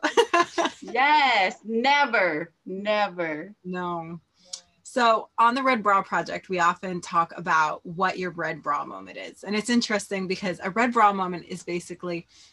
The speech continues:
Speaker 1: it's when you have the inside courage and bravery that you know you're wearing your red bra or whatever color it is, or you have that inside strength that you know you can walk in and do that hard thing, or you can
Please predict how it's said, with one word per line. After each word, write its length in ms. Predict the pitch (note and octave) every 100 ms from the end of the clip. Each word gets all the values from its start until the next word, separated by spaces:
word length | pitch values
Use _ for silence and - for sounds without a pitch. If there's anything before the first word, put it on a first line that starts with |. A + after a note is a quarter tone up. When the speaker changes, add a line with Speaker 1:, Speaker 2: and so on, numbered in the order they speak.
| -
Speaker 1:
it's 160 | G3+ G3+
when 200 | A3 G#3+
you 260 | A#3 C#4+
have 720 | B3+ - G#3+ G#3 G#3+ A3 F#3+ F#3
the 440 | F#3+ F#3+ F3+ F3 - -
inside 600 | G#3 G3+ - F3+ F3 -
courage 500 | - F3+ E3+ F3 -
and 160 | F#3 E3
bravery 720 | - E3+ F3 F3+ F3 F3+ F3 _ - _ -
that 500 | F3 F#3+ F#3 F3 - _
you 220 | G3 A3
know 240 | B3+ A3+ A3+
you're 200 | G3 F3
wearing 260 | F3 D#3+
your 100 | D#3+
red 180 | D#3 D#3
bra 240 | - E3 E3
or 140 | F3+
whatever 400 | F3+ A#3 B3 G#3 G3+
color 300 | F#3 E3 D#3+
it 60 |
is, 160 | - F3
or 40 |
you 180 | F#3+ A3
have 200 | A3+ A3
that 200 | G3+ G3
inside 460 | G#3 G3+ - F3 F3+
strength 360 | - G3+ F#3 F3+
that 240 | - F3+
you 240 | G#3+ A#3 A#3
know 300 | G#3+ F#3+ G3
you 160 | F#3
can 200 | F3+ F#3
walk 360 | E3+ E3 E3+ -
in 240 | E3 E3+ E3+
and 200 | F3+ E3
do 160 | F#3+
that 160 | F#3 -
hard 320 | - F#3 F3
thing, 180 | F#3+ E3
or 80 | E3+
you 200 | F3+ G3
can 220 | G3+ F#3